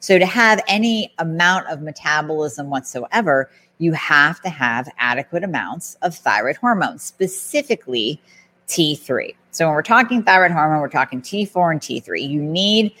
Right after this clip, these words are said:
T three thyroid hormone to get into the cell because our,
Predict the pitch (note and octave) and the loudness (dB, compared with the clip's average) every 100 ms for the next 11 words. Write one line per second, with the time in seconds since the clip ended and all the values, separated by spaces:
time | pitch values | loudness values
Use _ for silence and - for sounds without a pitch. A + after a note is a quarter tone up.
0 | _ _ - G#3+ A#3 A#3 E3 D#3+ D3+ F3 | _ _ 0 2 2 2 4 6 6 4
1 | F#3 _ _ _ _ _ D3 D3 F3 F#3 | -2 _ _ _ _ _ 2 4 2 0
2 | E3 C#3 C3+ C3+ C3 - D3+ C#3+ E3 - | -2 -2 -2 -2 -6 -10 -4 0 0 0
3 | E3 F3 A3+ C4 C#4 E3+ C3 F#3 - - | -8 -6 -4 -6 -2 2 2 0 -6 -2
4 | D#3 D3+ C#3+ C#3 | 0 2 2 2